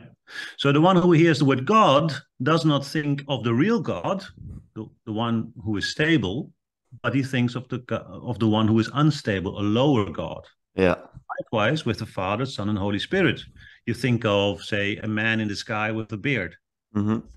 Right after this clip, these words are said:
Speaker 1: Uh, you think of his bodily son. You think of a Holy Spirit, uh, some winged creature that comes down to you.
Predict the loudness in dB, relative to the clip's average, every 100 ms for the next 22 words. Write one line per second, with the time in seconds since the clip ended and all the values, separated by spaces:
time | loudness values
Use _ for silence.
0 | -20 _ _ _ _ -12 -12 _ _ _
1 | _ -10 -6 -4 -4 -4 -6 -4 -4 -4
2 | -6 -6 -6 -4 -2 -4 -4 -2 -2 -2
3 | -10 _ _ -16 -12 -8 -6 -4 -2 0
4 | 0 -2 -4 -2 -2 -4 -6 -12 -12 -8
5 | -8 -6 -2 0 2 4 4 2 -4 _
6 | -4 -4 -4 -2 -2 -4 -8 -6 -2 0
7 | 0 0 -4 -10